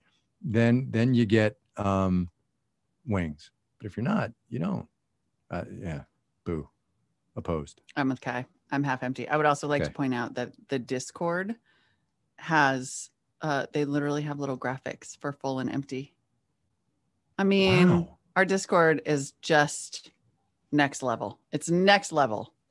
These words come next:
Speaker 2: It's wonderful. So when we, when they say, when we say something, when Drew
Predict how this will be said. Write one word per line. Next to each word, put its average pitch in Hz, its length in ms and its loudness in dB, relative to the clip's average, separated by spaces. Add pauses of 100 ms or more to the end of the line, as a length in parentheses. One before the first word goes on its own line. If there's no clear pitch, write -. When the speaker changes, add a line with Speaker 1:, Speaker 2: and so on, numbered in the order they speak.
Speaker 2:
It's - 120 -10
wonderful. 131 440 2 (360)
So 180 140 8
when 185 180 4
we, 185 140 4
when 180 180 2
they 175 260 4
say, - 180 2
when 165 340 2
we 165 120 2
say 170 200 4
something, 143 300 0
when 151 120 4
Drew 160 320 0